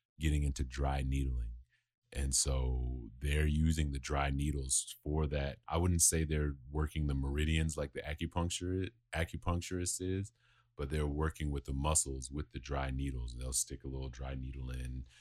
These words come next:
and get to work. But there's a bit of an intersection there, and I kinda love it.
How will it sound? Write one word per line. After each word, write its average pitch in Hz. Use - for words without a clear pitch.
and 67
get 64
to 65
work. 69
But 65
there's 69
a 71
bit 78
of 76
an 69
intersection 71
there, 62
and 62
I 62
kinda 65
love 62
it. 113